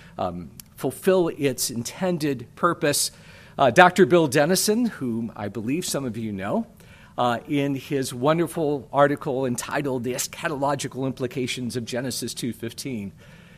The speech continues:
in Reason and Revelation, says that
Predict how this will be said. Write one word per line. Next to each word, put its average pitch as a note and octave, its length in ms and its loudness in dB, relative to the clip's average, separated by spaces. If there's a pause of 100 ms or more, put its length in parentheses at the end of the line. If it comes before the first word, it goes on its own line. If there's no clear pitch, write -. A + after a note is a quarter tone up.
(280)
in A2 440 0 (220)
Reason C3+ 380 -2
and A#2+ 140 0
Revelation, A2+ 640 -2
says G2 720 -2 (960)
that C#3 460 2